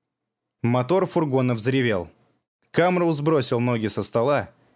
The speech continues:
и нажал на пульте красную кнопку «Режим».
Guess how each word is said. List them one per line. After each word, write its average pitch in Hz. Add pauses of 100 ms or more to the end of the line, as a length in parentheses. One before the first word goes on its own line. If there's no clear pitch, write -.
(120)
и 110
нажал 110
на 165
пульте 165
красную 135
кнопку 123
«Режим». 120